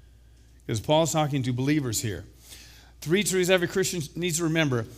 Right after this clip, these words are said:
Uh, number one, you can never be condemned. Amen to that. You can never lose God's Spirit, which lives inside you,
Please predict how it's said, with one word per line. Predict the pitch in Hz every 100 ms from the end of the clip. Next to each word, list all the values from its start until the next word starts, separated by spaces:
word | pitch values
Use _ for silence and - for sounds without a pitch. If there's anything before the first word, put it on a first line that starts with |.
| -
Uh, | 135 131 127
number | 151 160
one, | 165 180 156 151
you | 165 208 214
can | 175 151 156
never | 202 220
be | 202 214
condemned. | 240 208 165 160 208 220 - - - - - - - - - - -
Amen | 135 135 147
to | 143
that. | 143 156 190 208 - - -
You | 160 180
can | 165 160
never | 196 214
lose | 208 208 208 160
God's | 185 190 -
Spirit, | - - - 202 160 175 - - - -
which | 139 135
lives | 160 165 160
inside | 147 - 185 180
you, | 127 147 180